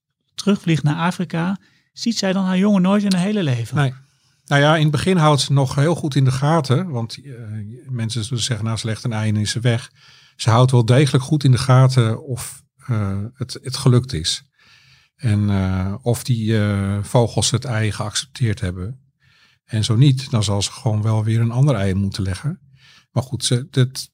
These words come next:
Speaker 2: bij koekoek is gewoon zo dat ze spreiden het risico over meerdere nesten. Dat is gewoon hun tactiek. Er komen er altijd meer dan één uit, dus dat is voorwaarde voor het verder gaan van de populatie.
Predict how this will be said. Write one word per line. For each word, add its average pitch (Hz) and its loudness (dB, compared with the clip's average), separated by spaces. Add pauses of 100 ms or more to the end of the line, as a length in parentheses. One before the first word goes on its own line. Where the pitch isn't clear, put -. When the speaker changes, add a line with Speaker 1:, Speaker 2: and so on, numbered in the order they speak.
(140)
Speaker 2:
bij 123 2
koekoek 131 -4
is 127 -2
gewoon 120 0
zo 113 2
dat 107 -2
ze - -2
spreiden 120 2
het 110 0
risico 127 2
over 107 -2
meerdere 113 2
nesten. 139 0 (140)
Dat - -8
is 117 -8
gewoon 107 -4
hun 107 -2
tactiek. 127 -4 (560)
Er 131 -12
komen 120 2
er 117 -2
altijd 131 2
meer 123 6
dan 113 0
één 104 0
uit, 110 -2
dus 113 -2
dat - -4
is - -6
voorwaarde 104 2
voor 101 -4
het - -10 (500)
verder 113 0
gaan 95 0
van 101 -2
de 95 -4
populatie. 117 0